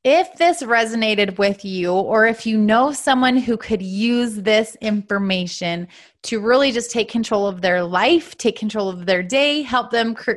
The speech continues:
like, remove a little bit of chaos, send them the link, send them this podcast. And I also have a free resource that I created.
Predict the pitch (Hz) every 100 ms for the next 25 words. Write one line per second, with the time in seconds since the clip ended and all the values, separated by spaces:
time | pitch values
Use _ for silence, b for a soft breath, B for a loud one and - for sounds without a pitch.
0 | - 214 185 - 214 208 233 220 214 214
1 | 202 196 175 - 233 240 233 240 - B
2 | B B B - - 285 339 349 339 294
3 | 240 220 214 214 - 254 285 285 294 -
4 | - 208 185 185 190 180 185 - _ b
5 | b _ 277 339 359 285 247 254 254 330
6 | 370 440 320 226 220 - 226 254 311 233
7 | 196 185 190 185 190 214 196 180 - 202
8 | 220 226 180 170